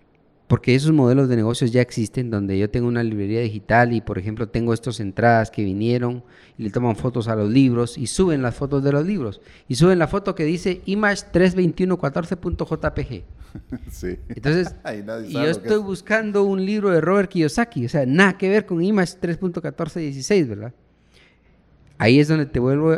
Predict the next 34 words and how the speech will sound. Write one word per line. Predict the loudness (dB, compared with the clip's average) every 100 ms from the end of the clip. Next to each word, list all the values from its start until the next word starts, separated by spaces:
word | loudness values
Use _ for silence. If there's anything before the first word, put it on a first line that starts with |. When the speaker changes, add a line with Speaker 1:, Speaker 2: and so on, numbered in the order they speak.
| -2
Speaker 1:
vuelvo | 0 0 2 2
a | 2 2 0
remarcar | 0 -4 -2 -2
el | -2
seo | 2 4 4 2 -10 _ _ _ _
y | -4
la | -2 -2
semántica. | 0 0 0 -2 -12 -14 -20 _ _ _ _ _ _ _ _ _ _
Yo | -2 4
tengo | 6
que | 4 0
poner | -2 0 0 -4 -10 _ _ _ _ _ _ _
a | -2
la | -2
imagen, | 0 0 -2 -4 -10 -12 -14 _ _ _
si | -2 2 4
es | 2 0
un | -2
libro | 0 2
de | 2
Robert | 2 0 -2
Kiyosaki, | -2 -2 -2 -6 -6
le | -2
pongo | -2 0 0 2 2 2
el | 0 -4
título | -6 -8 2 6 6
del | 4 2
libro | 0 2
y | 0
el | 0
autor. | -4 -4 -4 -4 -12 -18 _ _ _ _ _ _
Le | 2
pongo | 4 8 6
información | 6 0 0 0 -2 -6 -4 -2 -2 -4